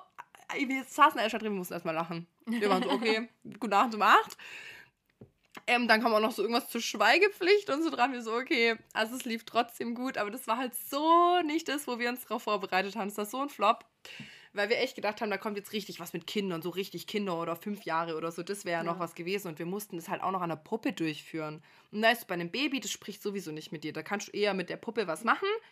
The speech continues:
Speaker 2: Mhm.
Speaker 1: Aber mit einer erwachsenen Puppe,
Speaker 2: <laughs>
Speaker 1: die, die, die, diese Puppe sollte Schüttelfrost haben. Weil,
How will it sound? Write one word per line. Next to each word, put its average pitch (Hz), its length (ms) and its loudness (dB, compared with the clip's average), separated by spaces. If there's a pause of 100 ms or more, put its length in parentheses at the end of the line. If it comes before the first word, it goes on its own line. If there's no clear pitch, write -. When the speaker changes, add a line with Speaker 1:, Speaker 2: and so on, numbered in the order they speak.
(220)
Speaker 2:
Mhm. 220 180 -12 (380)
Speaker 1:
Aber 339 380 10
mit 311 100 8
einer 330 160 10
erwachsenen 294 840 10
Puppe, 381 480 6 (220)
Speaker 2:
<laughs> - 220 -8
Speaker 1:
die, 262 280 -6
die, - 880 -16 (440)
die, 302 220 0
diese 302 220 6
Puppe 370 260 2
sollte 294 200 6
Schüttelfrost 330 800 4
haben. 190 460 6 (380)
Weil, 247 100 0